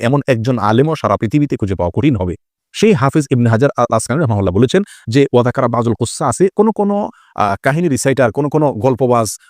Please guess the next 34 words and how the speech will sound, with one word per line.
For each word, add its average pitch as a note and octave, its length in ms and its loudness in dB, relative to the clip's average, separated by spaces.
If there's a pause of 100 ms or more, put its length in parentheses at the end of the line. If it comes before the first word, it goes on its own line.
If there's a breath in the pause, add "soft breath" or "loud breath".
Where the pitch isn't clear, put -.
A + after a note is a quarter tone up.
(120 soft breath)
বক্তা, A2+ 440 0
তারা B2+ 180 2
মানুষদেরকে A2+ 460 0
বলে A2 240 2
বা G2+ 200 0 (140)
গল্পবাজ G#2+ 400 2
লেখক A#2+ 280 0
তারা A#2 140 0
মানুষদেরকে G#2 400 -4
জানায় A#2 320 0 (260 soft breath)
যে G#2+ 140 -2
নবী A#2 220 -2
আলাইহিস G#2+ 200 -2
সালামের B2 240 -4
মেরাজের G#2 340 -2
ঘটনা C3+ 300 -2
নাকি F3+ 320 0 (240 soft breath)
রজব G#2 220 2
মাসে F#2+ 220 -4
হয়েছে C3+ 340 2
এবং G#2 260 -2
রজব G2 100 -4
মাসের F#2+ 160 -8
সাতাশ G#2 240 -2
তারিখে B2+ 220 2
হয়েছে। C3+ 280 4 (320 loud breath)
তিনি D#3+ 120 4
বলেন B2 220 2
যে D3 200 0
ওয়াদালিকা G2+ 500 -2
কিজবুন, A#2+ 400 0
আর G#2 80 -4
এটা G2 100 -4
মিথ্যাচার। G2 500 -2